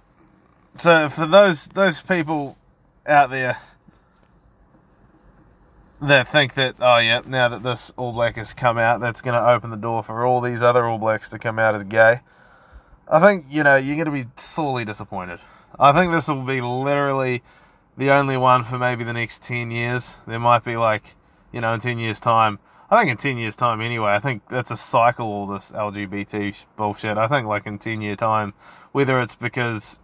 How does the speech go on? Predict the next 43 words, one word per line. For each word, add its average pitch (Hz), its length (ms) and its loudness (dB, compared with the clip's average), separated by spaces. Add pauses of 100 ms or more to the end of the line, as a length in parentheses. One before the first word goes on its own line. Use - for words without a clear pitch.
everything's 123 480 -6
been 110 140 -10
so 113 220 0
hyper-normalized, 113 1120 0 (880)
no 123 180 4
one 110 160 2
gives 120 200 -4
a 120 80 -6
shit 117 200 -6
anymore, 104 460 -4
or 113 240 -6
because 110 300 -6
we 110 160 -2
have, 110 200 0
like, 104 180 2
a 101 80 -8
swing 117 440 -4
of 107 80 -4
the 107 60 -4
pendulum 104 600 -4
back 113 320 4
the 110 120 -6
other 113 200 2
way, 101 260 2 (440)
and 104 120 -8
it 107 40 -4
beca-, 104 300 -6
basically 110 420 2
becomes 104 600 -8
illegal, 110 680 -4 (160)
maybe 110 260 -2
not 107 180 0
by 110 140 2
the 104 100 -4
law, 110 380 -2
but 101 140 -6
at - 80 -14
least 110 400 -8
socially, 117 840 0 (440)
to 113 120 -8
even 110 320 -6
be 120 220 -2
gay. 98 400 -4